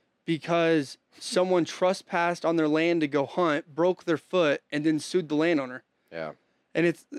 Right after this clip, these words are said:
Speaker 1: it's like,
Speaker 2: That's
Speaker 1: well,
Speaker 2: stupid.
Speaker 1: but think about it. Farming's a small community. Everyone knows each other. Like, when I was farming at that dairy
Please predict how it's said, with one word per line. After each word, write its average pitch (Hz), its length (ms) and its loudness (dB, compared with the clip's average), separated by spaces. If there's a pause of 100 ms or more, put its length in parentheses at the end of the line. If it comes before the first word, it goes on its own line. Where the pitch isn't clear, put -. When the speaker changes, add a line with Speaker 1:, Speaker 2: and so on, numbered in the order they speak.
(120)
Speaker 1:
it's 185 180 -10
like, 151 260 0
Speaker 2:
That's 98 280 -6
Speaker 1:
well, 185 180 4
Speaker 2:
stupid. 185 180 2
Speaker 1:
but 165 80 -4
think 220 200 -2
about 160 180 2
it. - 80 -4
Farming's 185 340 0
a 165 60 -4
small 170 240 -2
community. 165 400 -2
Everyone 151 340 0
knows 156 240 -2
each 143 140 -8
other. 143 180 -4
Like, 151 180 -2
when 160 120 2
I 156 100 2
was 160 180 2
farming 151 400 0
at 143 120 -2
that 139 220 -2
dairy 160 400 0